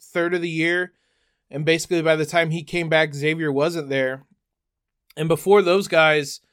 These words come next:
it wasn't their last year's team. Having multiple guys that could go get you a bucket, that's something I U, I think, has lacked in recent years. Is it the thing that unlocks this team most? Um,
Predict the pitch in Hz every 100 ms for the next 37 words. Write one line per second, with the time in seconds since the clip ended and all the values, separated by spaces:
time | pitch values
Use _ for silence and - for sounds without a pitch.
0 | _ _ - 147 147 165 185 165 175 165
1 | 151 156 - 170 160 - 165 165 151 180
2 | 220 233 185 202 - 202 160 165 175 175
3 | 143 156 156 - 165 143 165 175 156 170
4 | 170 165 139 147 147 180 185 _ _ _
5 | _ - - - _ _ - 170 190 220
6 | 214 214 175 175 180 180 170 160 - _
7 | 135 147 180 180 180 151 139 135 156 123
8 | - 135 135 135 131 143 131 131 131 127
9 | 123 - 160 165 180 175 175 180 156 160
10 | 165 - 185 185 190 190 180 165 151 165
11 | 170 175 - 165 - 180 156 165 220 240
12 | - - _ _ _ _ _ - 156 160
13 | 160 151 147